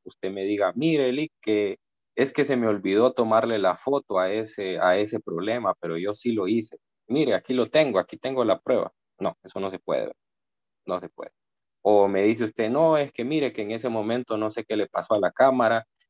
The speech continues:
y por eso no se mira bien esta foto", tampoco, ¿verdad? O sea, usted tiene que asegurarse después de que, de que haga el escaneo, de revisar bien su documento,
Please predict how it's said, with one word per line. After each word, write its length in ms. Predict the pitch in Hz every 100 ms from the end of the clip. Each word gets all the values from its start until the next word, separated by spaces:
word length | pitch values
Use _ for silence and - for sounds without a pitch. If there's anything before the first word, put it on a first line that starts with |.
| _
y 80 | -
por 200 | - 101
eso 200 | 104 110
no 120 | 104
se 120 | 104 95
mira 300 | 101 101 90
bien 300 | 104 117 107
esta 280 | 101 -
foto", 520 | 85 135 139 - 120 110 _ _ _ _
tampoco, 480 | 87 85 92 - -
¿verdad? 160 | - _
O 720 | _ _ _ _ _ _ _
sea, 100 | 101
usted 260 | 87 110
tiene 200 | 110 127
que 80 | 123
asegurarse 680 | 98 101 90 87 110 151 165
después 380 | 139 - 127 117
de 100 | 85
que, 140 | - 80 _ _ _ _
de 260 | - 85 85
que 120 | -
haga 140 | 90 113
el 80 |
escaneo, 600 | 123 117 98 104 113 117 -
de 100 | 98
revisar 680 | 95 92 87 80 - 120 127
bien 220 | 120 110
su 120 | 101
documento, 600 | 90 - 82 85 95 _